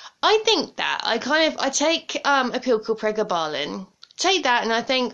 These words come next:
"I'm gonna be fine. It takes the edge off, great." But when you're underneath this massive rain cloud,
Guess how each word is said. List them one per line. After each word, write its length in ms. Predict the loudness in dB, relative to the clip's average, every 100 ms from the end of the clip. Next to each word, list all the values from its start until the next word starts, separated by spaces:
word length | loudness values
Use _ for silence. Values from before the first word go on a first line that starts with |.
| -2
"I'm 120 | 0
gonna 220 | 0 0
be 140 | 0 -2
fine. 340 | 0 0 0
It 140 | -4
takes 280 | -2 -2 -2
the 160 | -4 -2
edge 240 | -2 0
off, 320 | 2 0 -2
great." 380 | -2 -2 -2 -6 -10 -14 -14 -6
But 140 | 0 2
when 220 | 4 4
you're 100 | 2
underneath 560 | 2 0 2 2 0 0
this 220 | 0 0
massive 540 | 0 0 0 0 2
rain 220 | 2 2
cloud, 360 | 2 2 4